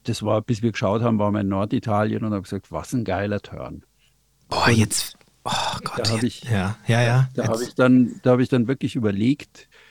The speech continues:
Speaker 1: „Mensch, also ich warte da drauf und so wei-, solange es geht, fahr ich jetzt südwärts, solange der Wind da mitspielt und sobald der Jugo einsetzt, nutze ich den und rausche nordwärts.“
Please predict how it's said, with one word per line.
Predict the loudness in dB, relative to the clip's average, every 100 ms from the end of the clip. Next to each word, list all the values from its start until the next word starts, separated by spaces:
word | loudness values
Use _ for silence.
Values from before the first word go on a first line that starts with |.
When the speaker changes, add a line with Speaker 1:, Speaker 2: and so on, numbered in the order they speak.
| _ _
Speaker 1:
„Mensch, | 0 2 2 0 -8 -10 -6
also | -4 -2 -2
ich | -4 0
warte | 2 4 2
da | 0
drauf | 0 2 2 2 -2
und | -8 -8
so | -4 0
wei-, | 2 2
solange | 2 4 4
es | 0
geht, | 2 2 2 -2 -20 -20 _ _
fahr | -2 0
ich | 0
jetzt | -2 -6
südwärts, | -6 -6 -2 -2 -2
solange | -4 -2 0
der | 0 0
Wind | 0 0
da | 0
mitspielt | 0 -2 -2 2 4 2
und | -4 -4
sobald | 0 2 2
der | 2
Jugo | 2 2 2
einsetzt, | 0 0 -4 -6 -8 -2
nutze | 2 2 0
ich | -6
den | -4 -2 0
und | -2
rausche | -2 -4 -4 -6
nordwärts.“ | -6 -6 -8 -12 -16 -16 -20